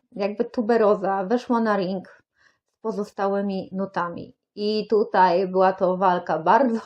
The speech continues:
<laughs> krwawa, nierówna, ze zmienną akcją. Tuberoza czasami wygrywała, czasami była totalnie pod tonem.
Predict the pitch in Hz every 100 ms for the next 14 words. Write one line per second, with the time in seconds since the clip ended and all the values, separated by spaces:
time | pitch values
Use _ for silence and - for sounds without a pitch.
0 | - - - - _ - 190 214 190 190
1 | - 311 254 - 196 208 247 247 226 208
2 | 202 202 190 196 196 190 196 190 185 -
3 | - 202 202 - 185 170 165 170 185 185
4 | 196 202 190 190 196 - 190 190 185 180
5 | 202 190 202 185 175 170 165 160 160 -
6 | 175 180 175 180 175 170 - 180 190 190
7 | 185 208 - 208 202 208 190 - 190 -
8 | 196 175 170 170